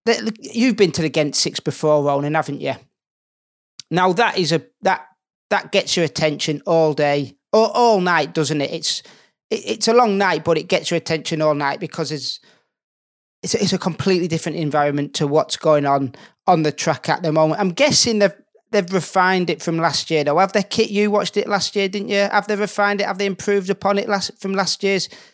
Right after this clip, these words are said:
and sort of taken the aspects from sort of, like, these six-day events to, to, to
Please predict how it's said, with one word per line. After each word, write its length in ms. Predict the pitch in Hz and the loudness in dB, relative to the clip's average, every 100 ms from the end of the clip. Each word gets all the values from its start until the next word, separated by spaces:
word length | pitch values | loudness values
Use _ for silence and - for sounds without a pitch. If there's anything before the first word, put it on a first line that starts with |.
| _ - | _ -8
and 100 | 170 | -4
sort 160 | - | -2
of 60 | - | -2
taken 320 | 190 180 185 | -2 -2 0
the 60 | 190 | 0
aspects 400 | - - - - | 0 -4 -6 -6
from 120 | 170 | -4
sort 200 | - 147 | -4 -4
of, 60 | 160 | 0
like, 180 | 156 | -2
these 240 | 151 160 147 | 0 -4 -2
six-day 460 | - 180 - 165 | -2 -4 -2 0
events 420 | 156 156 160 165 - | 0 0 -2 -4 -6
to, 280 | - 156 123 _ _ _ _ _ _ _ _ _ | -2 -2 -4 _ _ _ _ _ _ _ _ _
to, 140 | - 196 | -6 -4
to 240 | - 180 | 0 -2